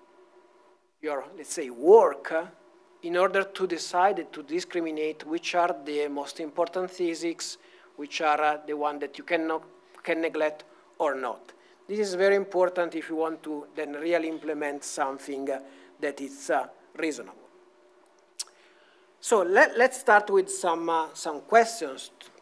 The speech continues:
to you. So you, uh, have said that, uh, more or less you have, uh, tackled the problem of, uh, of modeling, uh, a, a, a, a nuclear, uh, uh, system problem. So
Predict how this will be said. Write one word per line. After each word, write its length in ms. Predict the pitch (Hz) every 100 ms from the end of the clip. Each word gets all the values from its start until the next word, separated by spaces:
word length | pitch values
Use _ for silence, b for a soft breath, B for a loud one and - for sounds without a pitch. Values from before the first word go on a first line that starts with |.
| -
to 100 | 147
you. 220 | 135 120
So 300 | - - 147
you, 760 | 135 131 139 143 147 147 143 147 -
uh, 380 | 151 143 139 143 - - _ _
have 220 | - 143
said 300 | 131 - 147
that, 280 | 143 139 -
uh, 120 | 156 143 165
more 160 | 185
or 120 | 190
less 420 | 170 170 160 - 156
you 180 | 151
have, 240 | 135 131 131
uh, 180 | 135 127 -
tackled 360 | - 147 170 156
the 80 | 175
problem 440 | 185 190 185 196
of, 260 | 190 185 -
uh, 140 | 185 - B B B B -
of 160 | 160
modeling, 600 | 180 175 175 175 180 175
uh, 140 | 175 175 -
a, 40 |
a, 40 |
a, 880 | 151 147 - 139 135 139 131 135 135
a 40 | 123
nuclear, 480 | 147 143 156 147
uh, 200 | 147 143 135 B B B B -
uh, 440 | 131 123 123 113 104 -
system 500 | - 165 - 185 185
problem. 540 | - 196 180 185 185
So 380 | 180 175 139